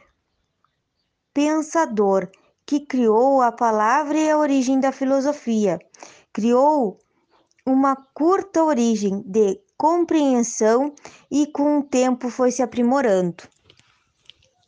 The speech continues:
Assim, eu deixo aqui uma reflexão para os educandos do que eles pensam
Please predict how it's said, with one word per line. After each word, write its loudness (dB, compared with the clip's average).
Assim, -4
eu 0
deixo -2
aqui -6
uma -2
reflexão -2
para -2
os -4
educandos -2
do -6
que 0
eles -8
pensam -4